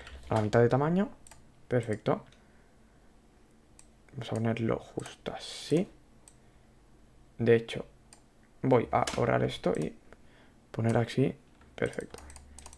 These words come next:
Y ponemos aquí a domicilio. De hecho, vamos a poner aquí solo domicilio. Y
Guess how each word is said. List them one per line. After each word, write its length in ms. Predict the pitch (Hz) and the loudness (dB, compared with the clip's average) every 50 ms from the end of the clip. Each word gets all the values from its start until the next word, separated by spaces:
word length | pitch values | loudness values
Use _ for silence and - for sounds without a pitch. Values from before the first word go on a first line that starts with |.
| - - - - - - - - - - - - - - - - - - - - - - - - - - - - - - - - - - - - - - - - - | -20 -20 -18 -18 -18 -18 -18 -18 -18 -20 -18 -20 -20 -20 -20 -20 -20 -20 -20 -20 -20 -20 -20 -20 -20 -20 -20 -20 -20 -20 -20 -20 -20 -20 -20 -20 -20 -20 -20 -20 -6
Y 80 | - 120 | -6 -4
ponemos 240 | 120 117 117 120 131 | -2 -2 -2 0 0
aquí 180 | 123 139 - - | -2 -2 0 2
a 160 | - - - - | 0 0 0 0
domicilio. 600 | 135 127 131 131 120 - - 123 - - - - - - - - - - - - - - - - - - - - - - - - - - - - - - - - - - - | 2 4 4 4 2 0 0 -2 -2 -4 -8 -10 -12 -18 -20 -20 -20 -20 -20 -20 -20 -20 -20 -20 -20 -20 -20 -20 -20 -20 -20 -20 -20 -20 -20 -20 -20 -20 -20 -20 -20 -6 8
De 160 | 131 135 147 | 12 12 12
hecho, 180 | 147 147 - 117 | 12 12 6 4
vamos 220 | 117 120 127 131 | 4 4 2 2
a 40 | 135 | 2
poner 220 | 127 131 131 123 | 2 2 4 4
aquí 240 | 127 123 123 - 120 | 2 2 2 0 -2
solo 400 | 113 - - - 135 120 113 110 | -2 -2 2 4 4 4 4 2
domicilio. 720 | - - 135 131 127 123 - - 139 135 127 120 131 196 247 - - - - - - - - - - - - - - - - - - - - - - - - - - - - - - - - - - - - - - - - _ - - - - - - _ _ _ - - - - - - - | 2 2 2 2 2 0 -2 -2 0 0 2 2 0 0 -2 -6 -14 -20 -20 -20 -20 -20 -20 -20 -20 -20 -20 -20 -20 -20 -20 -20 -20 -20 -20 -20 -20 -20 -20 -20 -20 -20 -20 -20 -20 -20 -20 -20 -20 -20 -20 -20 -20 -20 -20 _ -20 -20 -20 -20 -20 -20 _ _ _ -20 -20 -20 -20 -20 -6 -2
Y 180 | 135 143 - | 0 0 0